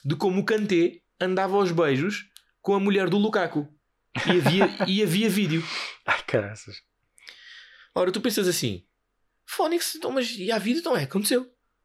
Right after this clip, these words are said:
Speaker 2: Não.
Speaker 1: Não. <laughs> Um amigo meu que tu conheces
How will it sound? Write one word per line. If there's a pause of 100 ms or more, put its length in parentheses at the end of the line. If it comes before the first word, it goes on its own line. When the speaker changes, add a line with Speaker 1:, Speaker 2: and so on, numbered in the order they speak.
(120)
Speaker 2:
Não.
Speaker 1:
Não. (1300)
<laughs>
Um
amigo
meu
que
tu
conheces